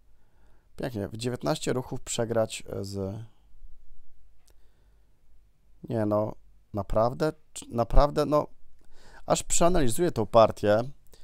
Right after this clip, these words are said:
mocniej troszeczkę ją przeanalizuję, bo nie może to tak wyglądać. Em, no tak, goniec F trzy byłby bardzo zacny, ale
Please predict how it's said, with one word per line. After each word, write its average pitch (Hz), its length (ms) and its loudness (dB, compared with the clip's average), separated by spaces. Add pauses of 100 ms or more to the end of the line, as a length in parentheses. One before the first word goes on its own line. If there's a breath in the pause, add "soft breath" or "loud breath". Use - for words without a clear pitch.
(320 soft breath)
mocniej 117 440 4
troszeczkę 110 400 -4
ją 104 100 2
przeanalizuję, 104 720 -2
bo 120 320 6 (1200)
nie 107 100 -2
może 127 220 -4
to 92 100 -6
tak 90 180 -6
wyglądać. 90 680 -8 (560 soft breath)
Em, 101 680 2 (3250 soft breath)
no 139 180 6
tak, 117 420 6
goniec 147 360 0
F 147 100 2
trzy - 180 -2
byłby 135 300 2
bardzo 120 300 0
zacny, 107 540 0
ale 131 240 0